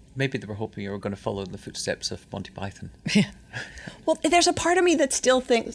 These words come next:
Speaker 2: well, that's, wait. I think that, I think that it all ties in together because I left, I studied acting for a year with Stella Adler. And so I studied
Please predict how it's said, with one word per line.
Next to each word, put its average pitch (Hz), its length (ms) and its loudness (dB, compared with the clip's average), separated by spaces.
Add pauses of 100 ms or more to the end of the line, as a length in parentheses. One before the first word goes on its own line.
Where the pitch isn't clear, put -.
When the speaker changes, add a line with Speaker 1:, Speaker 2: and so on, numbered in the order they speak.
Speaker 2:
well, 202 140 4
that's, 202 380 2 (160)
wait. - 240 2 (420)
I 208 80 6
think 302 240 4
that, 233 240 2
I 226 80 6
think 403 200 6
that 349 120 6
it 254 100 8
all 247 280 8
ties 220 420 6
in 226 220 6
together 233 420 6
because 180 300 2
I 190 80 6
left, 269 420 4
I 202 60 4
studied 247 340 2
acting 208 320 2
for 202 160 0
a 190 60 4
year 202 340 4
with 180 160 2
Stella 233 400 2
Adler. 262 460 2 (360)
And 185 140 2
so 202 180 4
I 196 100 6
studied 208 600 4